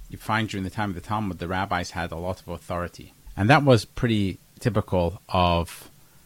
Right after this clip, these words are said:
that medieval period when the church had a lot of authority. And if people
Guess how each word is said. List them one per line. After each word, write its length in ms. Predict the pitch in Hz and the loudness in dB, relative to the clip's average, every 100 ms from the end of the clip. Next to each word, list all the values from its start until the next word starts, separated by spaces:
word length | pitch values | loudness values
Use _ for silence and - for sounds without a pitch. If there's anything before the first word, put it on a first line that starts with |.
| - - | -20 -16
that 600 | 117 95 87 92 - - - - - | -2 0 0 -4 -8 -12 -14 -18 -2
medieval 500 | 98 95 98 87 85 | 0 4 2 2 -2
period 540 | - 87 78 57 - - - - - - - - | 0 0 0 -2 -8 -18 -20 -20 -20 -20 -12 -4
when 480 | 87 85 82 82 - - - - | 0 0 0 -2 -6 -16 -20 -8
the 80 | 101 | -6
church 380 | - 107 92 - | 2 4 4 0
had 200 | 80 80 | -6 -4
a 40 | |
lot 160 | 85 85 | -2 -2
of 100 | 92 | -4
authority. 640 | 80 - 78 82 - - - - | -6 -2 -2 -2 -6 -14 -16 -6
And 500 | 90 85 80 80 - - | -4 -2 -2 -6 -8 -16
if 120 | - - | -16 -6
people 320 | 104 95 | -4 -4